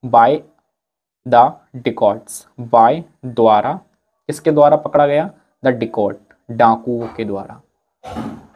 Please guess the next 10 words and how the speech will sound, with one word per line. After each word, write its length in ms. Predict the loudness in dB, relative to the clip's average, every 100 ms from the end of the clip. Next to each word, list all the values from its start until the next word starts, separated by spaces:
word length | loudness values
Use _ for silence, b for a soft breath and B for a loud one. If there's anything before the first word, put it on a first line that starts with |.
| -4
डाकुओं 680 | 2 2 2 -2 0 4 2
के 180 | 2 -2
द्वारा 340 | 0 0 0
वो 400 | 0 2 0 0 _ -6
पकड़ा 280 | 0 4 4
गया। 280 | 2 -8 -16 _ _ -2
And 280 | 0 0 -2
और, 320 | 2 2 2 -10 _ _ _ _ _ _ _ _ _ _ -4 0
and 280 | 0 0
और 200 | 2 2